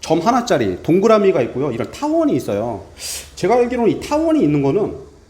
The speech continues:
이렇게 같-, 이렇게 돼 있는 경우 이 피스를 이용해서 높낮이가 조절이 된다는 겁니다. 이게 굉장히 중요한 건데요. 그다음에 위쪽 같은 경우도 이제 피스가 있으면, 어, 부재를 이렇게 당길 수가 있는 거죠.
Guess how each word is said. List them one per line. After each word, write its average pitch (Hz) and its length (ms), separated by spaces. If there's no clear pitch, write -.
이렇게 226 300
같-, 170 180
이렇게 - 320
돼 135 120
있는 139 160
경우 123 360
이 101 500
피스를 269 360
이용해서 131 380
높낮이가 208 560
조절이 139 300
된다는 117 320
겁니다. 87 320
이게 127 200
굉장히 139 320
중요한 120 680
건데요. 98 420
그다음에 135 320
위쪽 196 400
같은 180 240
경우도 139 640
이제 117 120
피스가 240 360
있으면, 120 480
어, 98 420
부재를 175 600
이렇게 131 340
당길 156 280
수가 117 200
있는 104 160
거죠. 76 260